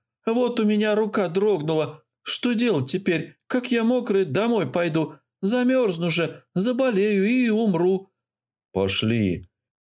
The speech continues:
недовольно сказал Ефремов. Игорь втайне от хозяйки давно изучил содержимое шкафов Ефросиньи Ивановны. Утюг она хранила в тумбочке в зале.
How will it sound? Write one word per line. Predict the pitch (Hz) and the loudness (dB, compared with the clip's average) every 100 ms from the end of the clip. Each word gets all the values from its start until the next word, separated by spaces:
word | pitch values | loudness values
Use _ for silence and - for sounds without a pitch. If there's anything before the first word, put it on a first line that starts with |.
| _ | _
недовольно | 110 104 101 120 196 175 170 | -2 2 0 2 0 0 -2
сказал | - 131 113 107 | -2 0 0 0
Ефремов. | 107 120 - 120 107 104 104 - _ _ _ _ _ _ _ _ | 0 0 -2 0 0 0 -4 -14 _ _ _ _ _ _ _ _
Игорь | - 175 151 107 95 - | -4 -2 0 -2 -6 -14
втайне | - - 117 113 110 | -20 -4 -2 0 0
от | 110 - 107 | -2 -4 -4
хозяйки | - 117 120 151 139 147 | -2 0 0 0 0 0
давно | 143 143 143 180 190 | 0 0 0 0 0
изучил | 180 123 123 - 170 170 | 0 0 -2 -2 0 0
содержимое | 156 131 120 123 113 135 123 123 | 0 -2 0 0 0 0 0 0
шкафов | 120 - 113 113 - 160 - | -2 -2 -2 -2 -2 -2 0
Ефросиньи | 117 113 120 110 - 120 113 117 - 127 | -2 0 0 0 0 0 0 0 0 0
Ивановны. | 123 120 104 101 101 98 - _ _ _ _ | 0 2 2 2 0 0 -6 _ _ _ _
Утюг | 143 143 220 214 196 - _ _ | -4 0 0 -2 -4 -12 _ _
она | 113 131 160 | -2 0 0
хранила | 127 117 123 127 | 0 0 0 0
в | 127 | -2
тумбочке | 127 113 110 107 - | -2 0 0 -2 -2
в | 117 | -2
зале. | 117 117 95 95 | 0 0 0 -2